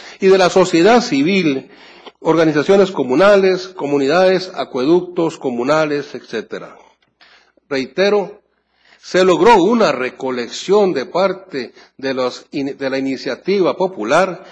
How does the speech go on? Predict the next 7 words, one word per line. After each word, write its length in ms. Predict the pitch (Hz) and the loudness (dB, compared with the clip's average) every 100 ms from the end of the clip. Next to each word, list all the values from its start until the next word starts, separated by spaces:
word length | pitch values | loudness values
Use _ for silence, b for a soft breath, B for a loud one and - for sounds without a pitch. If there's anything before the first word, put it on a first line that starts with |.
| B B | B B
de 140 | - 147 | -8 -4
ciento 760 | 156 143 - 180 202 190 196 | -4 -8 -8 -2 -2 -2 -6
setenta 540 | 180 160 - 131 123 127 | -6 -6 -6 -6 -6 -8
y 80 | 120 | -6
cinco 420 | 139 131 - 117 | -6 -6 -4 0
mil 460 | 147 196 165 - - | 2 2 0 -8 -20
firmas 760 | - 175 185 143 95 - - - | -6 2 4 4 -2 -8 -16 -20